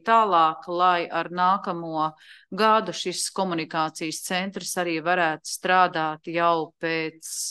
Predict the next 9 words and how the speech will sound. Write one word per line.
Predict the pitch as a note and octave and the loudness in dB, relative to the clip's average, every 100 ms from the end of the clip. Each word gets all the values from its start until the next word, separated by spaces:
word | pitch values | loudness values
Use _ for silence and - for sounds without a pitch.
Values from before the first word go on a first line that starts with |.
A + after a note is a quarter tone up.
| - | -6
eh, | D#3+ D#3 D#3 - D#3+ - | -6 -4 -8 -10 -14 -2
pēc | F3 E3 | -2 0
būtības, | G#3+ A#3+ F3 E3 D#3+ | -2 0 0 -2 0
pamazām | G#3+ G3+ E3 D#3 D#3 D#3 F3+ | 2 2 0 -2 -2 -2 -4
uzsākot | F#3 - E3 D#3 D#3+ D3+ - | -4 -2 -2 -2 -6 -8 -8
sākotnēji | - F3+ E3+ D#3+ D#3+ D#3+ D#3 | 0 0 2 -2 -4 -6 -2
darbu | E3+ E3 D#3 | 0 0 0
bāzes | D#3 G#3+ B3+ B3+ G3+ - | 4 6 8 6 -2 -6
līmenī, | G3+ G3+ F#3 E3 | -4 -4 -4 -6